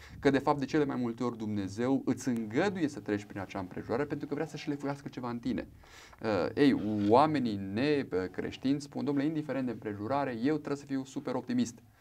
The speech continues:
Uh, și este această frază în engleză, „Fake it till you make it”, adică pretinde, pune o fațetă până ce depășești situația respectivă și după aceea te descurci tu. Uh, Sfânta Scriptură ne dă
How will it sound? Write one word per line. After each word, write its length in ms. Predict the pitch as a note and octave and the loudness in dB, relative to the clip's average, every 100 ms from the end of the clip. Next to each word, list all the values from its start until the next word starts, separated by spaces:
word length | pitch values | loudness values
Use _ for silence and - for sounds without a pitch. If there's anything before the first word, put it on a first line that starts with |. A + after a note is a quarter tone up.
| - - - | -20 -20 -10
Uh, 160 | - F#2 | -2 -2
și 120 | A#2 | 0
este 140 | A#2+ | -2
această 260 | A#2+ A#2+ - | -2 -4 -2
frază 300 | A2+ B2 G#2 | 4 4 4
în 80 | F#2 | 0
engleză, 460 | F#2 G2 A#2+ A2+ - | -2 0 0 -2 -2
„Fake 240 | A2 A#2+ | -4 -4
it 100 | B2 | -6
till 140 | - A2 | -6 -4
you 100 | G2+ | -2
make 260 | G#2 G2 | -2 -2
it”, 140 | - - - - | -6 -12 -20 -18
adică 360 | - F2+ - F2+ | -10 -10 -8 -6
pretinde, 680 | - G#2 G#2 C#3 A#2+ F#2 | 0 0 4 4 4 2
pune 280 | - A#2+ A2+ | -2 -2 -2
o 100 | G2+ | -2
fațetă 720 | - F#2+ - C3+ C#3+ D#3 D3+ - - - _ | -4 -6 0 -2 0 0 0 -4 -20 -20 _
până 300 | - G#3 G3+ | 6 8 8
ce 160 | E3 E3 | 4 2
depășești 480 | C#3+ B2+ C3 C3+ C3 | 2 0 0 0 0
situația 300 | F3 F3+ - | -4 -2 -2
respectivă 400 | A3+ C4+ C#4 C#4+ | -4 -4 -2 -4
și 100 | - | -2
după 140 | - | -2
aceea 380 | A3+ A#3 A3+ G#3+ | 0 2 2 0
te 80 | - | -2
descurci 420 | F3+ E3+ D#3+ - | -2 0 2 0
tu. 200 | - E2 - - - - | -2 -8 -8 -20 -20 -6
Uh, 680 | - A#2+ G2+ - - - B2 | 0 0 0 -6 -18 -10 -8
Sfânta 480 | - - A#3+ B3 F#3+ | -8 0 2 2 -4
Scriptură 540 | - C3+ - E3+ D#3 | -4 -6 -2 0 0
ne 220 | C3 A#2+ | -2 -4
dă 380 | G#2+ G#2+ C3+ F2+ | -4 0 2 0